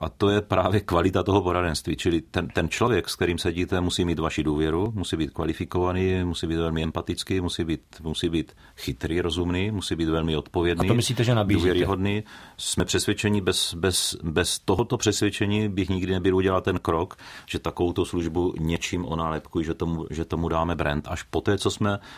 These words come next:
Speaker 1: skutečně od klientů získali jasnou, pozitivní zpětnou vazbu, jsme se odhodlali k tomuto poslednímu kroku.
Speaker 2: Tak máme tu mašličku Blue, to je deset procent klientů. Pojďme k těm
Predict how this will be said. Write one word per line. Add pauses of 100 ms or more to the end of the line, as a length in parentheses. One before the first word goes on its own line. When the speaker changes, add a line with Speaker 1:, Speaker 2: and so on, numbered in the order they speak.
Speaker 1:
skutečně
od
klientů
získali (160)
jasnou, (280)
pozitivní
zpětnou
vazbu,
jsme
se
odhodlali
k
tomuto
poslednímu
kroku.
Speaker 2:
Tak
máme
tu
mašličku
Blue,
to
je
deset
procent
klientů.
Pojďme
k
těm